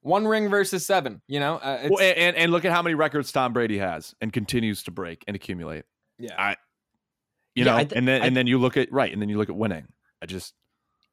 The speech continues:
Speaker 3: I think people, I think people can't separate raw talent from greatness, and, like, greatness is what you've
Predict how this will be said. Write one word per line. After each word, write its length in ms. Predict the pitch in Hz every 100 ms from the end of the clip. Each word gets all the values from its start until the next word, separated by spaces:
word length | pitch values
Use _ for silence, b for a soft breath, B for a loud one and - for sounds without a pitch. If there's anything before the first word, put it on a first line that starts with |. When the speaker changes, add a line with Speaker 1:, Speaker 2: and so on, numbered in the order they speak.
| _ -
Speaker 3:
I 120 | 147
think 160 | 185 160
people, 260 | 165 180
I 100 | 131
think 180 | 139 156
people 560 | 147 143 143 127 117 - _ _ _ _ _ _ _ - -
can't 320 | 160 139 -
separate 640 | 143 127 131 120 110 104 -
raw 260 | 110 120 120
talent 600 | - 123 117 110 107 - _ _ _ _ _
from 560 | - 107 101 95 95 90 _ _ _ _ _ _ _ 113
greatness, 680 | 107 120 110 107 113 101 -
and, 260 | 110 101 98 -
like, 160 | 131
greatness 460 | 113 151 160 175 151
is 120 | 127
what 180 | 113 131
you've 300 | 123 113 -